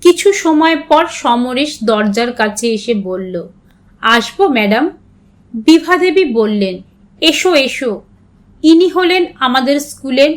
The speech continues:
নতুন প্রধান শিক্ষিকা। তুমি কিন্তু যা দরকার হবে সাহায্য করবে।" প্রধান শিক্ষিকা আরশি দেবী একবার মুখ তুলে তাকিয়ে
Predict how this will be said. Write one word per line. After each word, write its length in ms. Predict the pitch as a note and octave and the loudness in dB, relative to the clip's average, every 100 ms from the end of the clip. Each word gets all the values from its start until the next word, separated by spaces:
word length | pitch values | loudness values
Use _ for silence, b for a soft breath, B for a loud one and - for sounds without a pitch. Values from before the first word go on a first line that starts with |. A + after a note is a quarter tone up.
| D#4 | -2
নতুন 440 | B3+ A#3+ D4+ D#4 | -4 0 2 2
প্রধান 380 | D4+ G#3+ A3 A3 | 0 -2 0 -2
শিক্ষিকা। 760 | G#3+ G#3 G3+ - G3+ G3+ F3 F3 _ _ _ _ _ - _ | -4 -6 -8 -6 -6 -6 -10 -10 _ _ _ _ _ -20 _
তুমি 240 | F4+ F4+ G4 | 2 4 4
কিন্তু 500 | G4+ A4 G#4+ A4+ C#4+ | 2 0 2 2 2
যা 260 | B3 A#3+ C4+ | 0 2 0
দরকার 520 | A3+ G3+ G3+ G3+ C4+ | 0 0 0 0 -2
হবে 260 | C4+ D#4+ G#4+ | 0 0 0
সাহায্য 640 | - A3 G3+ A#3 G3+ A3+ | 2 0 0 0 0 -2
করবে।" 460 | G3 F#3 F3 E3 - _ _ _ _ _ _ _ _ _ | -4 -6 -8 -10 -12 _ _ _ _ _ _ _ _ _
প্রধান 420 | D#4 E4 D4 E4+ E4+ | 0 2 4 2 2
শিক্ষিকা 600 | - D4+ D4+ D#4+ D4+ E4 | 0 -4 -2 -4 0 0
আরশি 540 | D#4 A#3+ B3 A#3+ - | 2 0 0 -2 -6
দেবী 400 | A#3+ C#4 D4+ - - | -2 0 0 -4 -2
একবার 560 | B3+ A#3 A#3 D4+ E4+ | -2 -2 0 0 0
মুখ 280 | C4 A#3+ A#3+ _ | 0 -4 -6 _
তুলে 220 | C#4+ C#4+ | -2 -2
তাকিয়ে 680 | D4 A#3 G#3+ A#3 A#3 D4+ | 0 -2 -2 -4 -4 -4